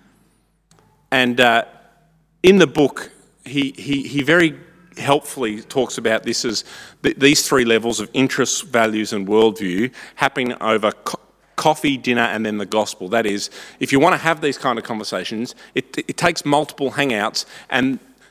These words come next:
the different contexts in which you hang out with people might give you a clue for what kind of conversation you can have. When you have coffee with someone, it's likely that it stays on the interest level.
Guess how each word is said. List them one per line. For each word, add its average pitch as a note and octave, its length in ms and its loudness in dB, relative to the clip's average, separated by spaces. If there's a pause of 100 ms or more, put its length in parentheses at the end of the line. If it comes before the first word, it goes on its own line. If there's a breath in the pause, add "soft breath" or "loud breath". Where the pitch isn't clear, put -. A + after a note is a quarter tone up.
(100)
the B2+ 80 -2
different F3 300 0
contexts E3 640 -4
in A2+ 120 0
which A#2 220 -2
you A#2+ 80 -2
hang A2+ 200 -2
out D3 140 0
with - 160 -10
people G2+ 420 -6 (280 soft breath)
might C3+ 460 2
give C#3 140 -2
you B2+ 120 2
a G#2+ 60 0
clue A2+ 500 0
for G#2+ 280 -4
what B2 280 -2
kind A#2 240 -2
of - 80 -18
conversation G2+ 640 -8
you G2 80 -10
can G#2 160 -10
have. A2 320 -4 (220 loud breath)
When C#3+ 100 0
you C#3 60 6
have A#2 140 0
coffee G3 280 -2
with A#2 120 -4
someone, G2+ 360 -4 (200 loud breath)
it's - 260 -6
likely B2+ 440 2
that G#2 120 -8
it A2 100 -10
stays A2+ 380 -2
on G#2+ 80 -6
the A2+ 160 -8
interest - 640 -6
level. C2+ 440 -12